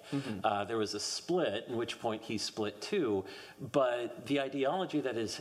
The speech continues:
Speaker 2: that he had from, and what he learned there kind of, uh, sustained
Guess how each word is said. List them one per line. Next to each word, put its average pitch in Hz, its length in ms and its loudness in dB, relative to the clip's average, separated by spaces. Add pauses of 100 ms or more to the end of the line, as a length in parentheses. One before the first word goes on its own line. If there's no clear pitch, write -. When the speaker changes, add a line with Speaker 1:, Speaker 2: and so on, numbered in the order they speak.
Speaker 2:
that 120 140 0
he 104 100 0
had 110 420 -2
from, 104 380 -2
and 101 320 -2
what 113 140 0
he 123 160 -4
learned 139 320 0
there 104 220 0
kind 139 340 -4
of, 123 260 0 (480)
uh, - 200 -2
sustained 127 720 -2